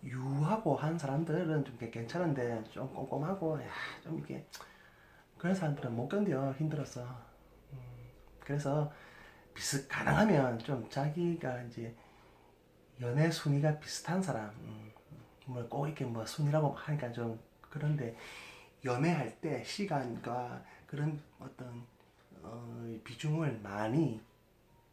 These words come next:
내는 사람은 그런 사람하고 연애를 해야 되고,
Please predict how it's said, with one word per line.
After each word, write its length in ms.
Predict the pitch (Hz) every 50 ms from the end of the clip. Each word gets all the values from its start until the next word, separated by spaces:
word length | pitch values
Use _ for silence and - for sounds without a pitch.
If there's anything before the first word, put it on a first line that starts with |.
| - -
내는 300 | 123 117 113 120 156 185
사람은 440 | 180 143 123 120 131 139 131 113 110 - - - - -
그런 280 | - 165 175 202 214
사람하고 580 | 202 - 151 135 120 117 113 113 110 107 101 - - - -
연애를 280 | 110 107 113 120 131 113 143
해야 120 | 165 139
되고, 400 | - 101 98 - 101 98 98 101